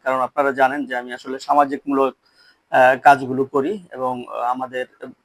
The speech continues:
সোনারগাঁ সহ বাংলাদেশের বিভিন্ন জায়গায় কাজ করি। আসলে বিষয়টা হলো আপনারা সকলেই জানেন যে আসলে আমাদের এই সোনারগাঁটা ইতিহাস ও ঐতিহ্যকর একটি নগরী। এই নগরীর সুনাম এবং যে খ্যাতি অর্জন হয়েছে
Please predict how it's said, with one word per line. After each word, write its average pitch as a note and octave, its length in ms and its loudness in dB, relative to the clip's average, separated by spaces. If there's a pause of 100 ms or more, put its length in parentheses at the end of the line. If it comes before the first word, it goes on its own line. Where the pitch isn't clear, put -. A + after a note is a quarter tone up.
(100)
সোনারগাঁ D#3 460 4
সহ D#3 320 2
বাংলাদেশের C#3+ 560 0
বিভিন্ন D#3 340 0
জায়গায় B2+ 280 -2
কাজ - 220 -16
করি। - 260 -20 (1000)
আসলে F3 260 2
বিষয়টা F3 380 6
হলো F3 120 10
আপনারা E3 300 6
সকলেই D#3 400 0
জানেন D3 380 4
যে C#3+ 120 0
আসলে C#3 380 2
আমাদের C3+ 420 2
এই C3+ 140 -6
সোনারগাঁটা D3 640 2
ইতিহাস D3 540 -6
ও - 20 -2
ঐতিহ্যকর C#3 500 -2
একটি A2+ 280 -4
নগরী। A2 420 -12 (180)
এই D3 160 -4
নগরীর C#3+ 480 -2
সুনাম D3 460 0
এবং C3 380 -2 (480)
যে C3 260 -2 (520)
খ্যাতি E3 240 2
অর্জন D3+ 340 4
হয়েছে C3+ 440 -2